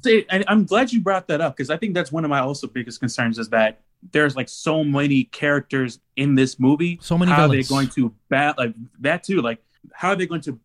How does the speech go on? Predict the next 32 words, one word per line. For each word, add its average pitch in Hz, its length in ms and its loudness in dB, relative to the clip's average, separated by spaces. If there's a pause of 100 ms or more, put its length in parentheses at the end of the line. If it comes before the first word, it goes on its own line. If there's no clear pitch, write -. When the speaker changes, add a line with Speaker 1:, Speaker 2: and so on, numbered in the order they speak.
Speaker 1:
balance 151 640 -2
this 113 480 -6
in 123 140 -2
a 113 60 -4
story? 117 600 0
And, 123 80 -2
like, 123 140 -2
again, 165 180 2
that's 139 180 -2
what 139 220 -2
goes 131 160 -2
back 131 140 -2
to 131 80 -6
my 117 140 0
original 147 380 -2
point 127 220 -4
of, 120 100 -2
like, 113 200 -10
the 113 80 -6
plot. 147 400 -2
Like, 117 340 -8
how 175 140 -2
are 190 60 0
they 170 100 0
gonna 151 220 -2
balance 151 640 -4
all 131 200 0
of 113 100 -8
this 123 440 -10 (200)
into 127 300 2
this 117 180 0
plot? - 380 0